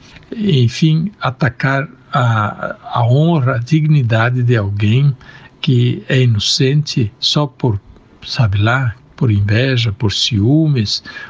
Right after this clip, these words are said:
ou para, ou para tirar alguma vantagem pessoal. Infelizmente, isso existe muito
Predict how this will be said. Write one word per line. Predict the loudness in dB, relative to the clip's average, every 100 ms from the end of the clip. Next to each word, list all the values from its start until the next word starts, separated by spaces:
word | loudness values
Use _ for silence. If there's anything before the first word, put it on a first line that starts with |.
| -4
ou | -2
para, | 0 0 0 0
ou | 0 0
para | 0 -2
tirar | -2 -2 0 0
alguma | 0 2 2
vantagem | 2 0 0 -2 0 0 0
pessoal. | 0 -2 -2 0 -2 -2 -8 -16 -20 -20 -6 -2
Infelizmente, | 0 0 0 2 2 2 0 -2
isso | 0 0
existe | 0 0 -2 -2
muito | 0 2 2 2 -2 -8